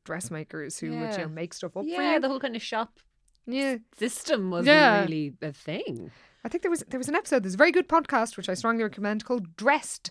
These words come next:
Speaker 1: the History of Fashion.
Speaker 2: Oh.
Speaker 1: It's one of the How Stuff Works podcasts, and it's had a really good episode about Marie Antoinette's sort of stylist.
Speaker 2: Cool.
Speaker 1: Basically. Um, so, yeah, check that out if you want a more accurate <laughs> view
Speaker 2: <laughs> It's probably
Speaker 1: of what
Speaker 2: more
Speaker 1: this is
Speaker 2: accurate
Speaker 1: like.
Speaker 2: than this. <laughs>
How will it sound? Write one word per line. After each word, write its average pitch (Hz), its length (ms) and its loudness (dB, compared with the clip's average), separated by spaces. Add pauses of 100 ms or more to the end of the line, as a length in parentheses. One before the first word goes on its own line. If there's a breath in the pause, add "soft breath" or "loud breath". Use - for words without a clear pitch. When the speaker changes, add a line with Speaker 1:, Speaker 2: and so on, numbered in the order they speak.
(180 soft breath)
Speaker 1:
the - 60 -10
History 226 360 -4
of 294 80 -2
Fashion. 233 480 0 (100)
Speaker 2:
Oh. 165 160 -6
Speaker 1:
It's - 100 -18
one 233 80 -4
of 233 60 0
the 220 60 -4
How 240 140 0
Stuff 226 220 -4
Works 247 220 0
podcasts, 185 600 -4
and 185 420 -4
it's 196 300 -6
had 190 240 -8
a 190 40 -6
really 196 240 -6
good 190 400 -6 (160)
episode 185 480 -6
about 185 220 -6
Marie 185 300 -6
Antoinette's 185 600 -10
sort 180 200 -6
of 175 120 -6
stylist. - 720 -2
Speaker 2:
Cool. 240 400 -6
Speaker 1:
Basically. 247 400 -6 (500 loud breath)
Um, 220 360 4
so, 208 320 4
yeah, 233 160 4
check 247 200 0
that 202 120 4
out 226 140 8
if - 40 -8
you 185 60 -6
want 202 140 0
a - 20 0
more 196 200 -2
accurate - 500 -6
<laughs> - 100 -6
view 202 480 6
Speaker 2:
<laughs> - 40 -2
It's 311 140 -4
probably 233 220 8
Speaker 1:
of 285 60 10
what - 0 -
Speaker 2:
more 277 80 10
Speaker 1:
this 247 80 8
is 208 40 2
Speaker 2:
accurate 208 160 6
Speaker 1:
like. 196 140 8
Speaker 2:
than 196 80 2
this. 147 340 -2
<laughs> 262 400 0